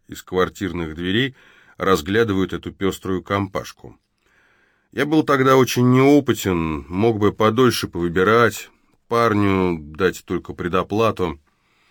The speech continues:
Но тогда я покорно отдал сразу все деньги. Пересчитав деньги, Чернявый сказал: "Буду ровно через два часа". И он даже слегка подтолкнул ко мне ту в шляпке,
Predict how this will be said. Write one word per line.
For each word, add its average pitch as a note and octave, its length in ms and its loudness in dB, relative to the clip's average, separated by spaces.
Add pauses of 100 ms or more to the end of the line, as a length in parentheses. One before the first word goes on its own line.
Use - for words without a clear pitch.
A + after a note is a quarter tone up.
(360)
Но G2+ 160 -4
тогда C3+ 440 2
я A#2 160 4
покорно A2 640 2
отдал F#2+ 400 0
сразу G#2+ 400 0
все - 240 -8
деньги. E2+ 400 -2
Пересчитав G#2 560 -2
деньги, A#2 320 -2
Чернявый G2 500 -2
сказал: F2 540 -2 (800)
"Буду A#2+ 340 2
ровно A2+ 320 6
через F#2+ 300 -4
два G2+ 240 0
часа". E2+ 480 -4 (260)
И - 120 -8
он F#2 160 -2
даже F2 240 2
слегка F#2 480 -6
подтолкнул F#2 840 -4
ко E2 160 -8
мне D#2+ 200 -6
ту E2+ 260 -10
в D#2 100 -14
шляпке, F2+ 600 -6